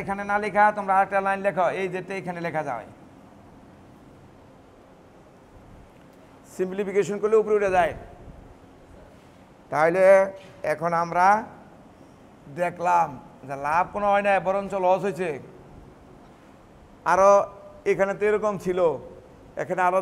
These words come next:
জেড এয়া সমস্যা তৈরি করছে, করছে না? তো এই কারণে আমাদের কি করতে হবে? Put, এই যে root ওভারের ভিতরে যে রাশিমালাটা আছে জেড স্কয়ার প্লাস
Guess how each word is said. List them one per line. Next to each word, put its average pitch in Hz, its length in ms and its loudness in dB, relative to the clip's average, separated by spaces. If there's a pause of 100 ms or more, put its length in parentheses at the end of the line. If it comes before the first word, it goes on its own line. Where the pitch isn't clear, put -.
জেড 185 260 -2
এয়া 190 160 6 (360)
সমস্যা 175 320 -6 (100)
তৈরি 190 220 -2
করছে, 127 240 -8 (680)
করছে 165 240 -8
না? 247 40 -2 (1120)
তো - 60 -14 (160)
এই 175 120 -4
কারণে 190 300 -2
আমাদের 185 300 -2
কি 185 160 -12
করতে 202 280 -2
হবে? 196 220 4 (1120)
Put, 196 260 -2 (720)
এই 139 100 -12
যে 170 140 -10
root 170 180 -6
ওভারের 214 360 -2
ভিতরে 208 340 -8
যে 208 120 -6
রাশিমালাটা 196 540 -4
আছে 180 220 -2 (1600)
জেড 156 160 -10 (140)
স্কয়ার 190 360 -2
প্লাস 170 300 0